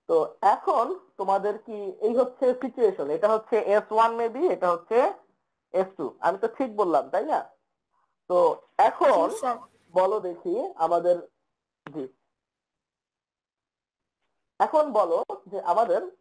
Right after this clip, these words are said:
Speaker 1: কতটা, কোনটাতে problem, প্রথমটাতে না পরেরটাতে, এই ম্যাথে কতে না খতে?
Speaker 2: সেকেন্ডটাতে স্যার,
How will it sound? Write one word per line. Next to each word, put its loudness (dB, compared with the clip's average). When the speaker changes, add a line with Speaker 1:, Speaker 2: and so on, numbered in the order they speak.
Speaker 1:
কতটা, 0
কোনটাতে -2
problem, 0
প্রথমটাতে 0
না 0
পরেরটাতে, -2
এই -4
ম্যাথে -10
কতে 0
না -2
খতে? 0
Speaker 2:
সেকেন্ডটাতে 0
স্যার, -6